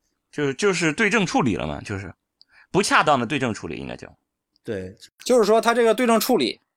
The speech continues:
Speaker 3: 现在也许，啊，现在还不清楚，也许在未来有一天证明了也不错。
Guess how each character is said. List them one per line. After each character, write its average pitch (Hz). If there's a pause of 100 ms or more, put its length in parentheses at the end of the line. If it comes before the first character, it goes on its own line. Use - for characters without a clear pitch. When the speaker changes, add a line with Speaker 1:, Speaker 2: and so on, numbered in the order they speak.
(320)
Speaker 3:
现 214
在 202
也 135
许， 117 (160)
啊， 117
现 196
在 196
还 180
不 196
清 190
楚， 147
也 156
许 117
在 156
未 190
来 156
有 120
一 113
天 139
证 180
明 107
了 98 (540)
也 120
不 123
错。 -